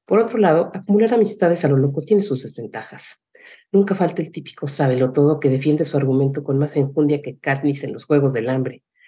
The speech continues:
O lo que es peor, el sabelonada. No tiene la menor idea del tema, pero se expresa con impecable propiedad,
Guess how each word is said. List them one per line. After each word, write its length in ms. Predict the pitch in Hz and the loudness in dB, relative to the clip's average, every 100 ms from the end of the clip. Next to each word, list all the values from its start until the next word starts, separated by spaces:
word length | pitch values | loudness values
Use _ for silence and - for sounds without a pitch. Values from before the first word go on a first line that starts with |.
| _ | _
O 60 | 170 | -14
lo 100 | 165 | -6
que 80 | 208 | -4
es 80 | - | 0
peor, 480 | 170 175 170 - _ _ _ - | 2 4 2 -4 _ _ _ -6
el 100 | 143 | -2
sabelonada. 840 | 147 135 131 131 151 165 - - _ _ _ _ _ | 2 2 4 4 2 2 -2 -6 _ _ _ _ _
No 140 | 180 180 | -10 -4
tiene 180 | 196 | -2
la 120 | 185 147 | 0 2
menor 240 | 147 156 | 2 0
idea 180 | 151 151 | -2 -2
del 200 | 143 139 | -2 -4
tema, 220 | 151 160 | -4 -4
pero 140 | 165 160 | -8 -10
se 120 | 190 | -12
expresa 440 | - 196 196 196 | -10 -6 -4 -4
con 160 | 196 185 | -4 -4
impecable 540 | 185 196 - 220 220 | -2 -6 -4 0 0
propiedad, 540 | 214 143 139 123 120 | 0 -4 -4 -6 -8